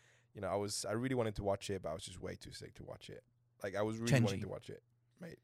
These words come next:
Speaker 1: It's like
Speaker 2: Okay. <clears throat> So, we live in the U K. If you're not listening in the U K, there was only one place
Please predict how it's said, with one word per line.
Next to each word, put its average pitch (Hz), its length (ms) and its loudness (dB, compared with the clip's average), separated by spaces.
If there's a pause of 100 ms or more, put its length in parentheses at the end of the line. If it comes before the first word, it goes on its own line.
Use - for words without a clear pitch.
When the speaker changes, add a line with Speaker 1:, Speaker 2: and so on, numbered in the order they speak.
(120)
Speaker 1:
It's 107 140 -10
like 98 140 -2 (140)
Speaker 2:
Okay. 117 300 2 (320)
<clears throat> 165 360 6
So, 165 340 10 (520)
we 202 140 8
live 208 140 12
in 180 100 6
the 156 80 4
U 143 120 2
K. 160 300 4
If - 160 2
you're 160 60 4
not 156 120 4
listening 135 260 2
in 123 60 0
the 120 100 0
U 120 80 -2
K, 127 280 2 (400)
there 143 100 10
was 139 120 8
only 185 260 8
one 175 340 8
place 160 640 6